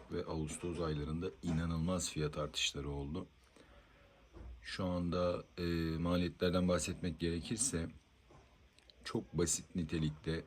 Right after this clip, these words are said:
betonarme olan, tek katlı olan bir evin on beş ila on yedi bin T L arasında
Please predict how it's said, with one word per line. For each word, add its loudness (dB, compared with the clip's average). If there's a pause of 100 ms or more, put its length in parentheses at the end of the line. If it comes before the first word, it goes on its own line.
(160)
betonarme 2
olan, 2
tek -4
katlı -4
olan 0
bir 0
evin 0 (1200)
on 2
beş 2
ila 0
on 0
yedi 2
bin 2
T -4
L -2
arasında -2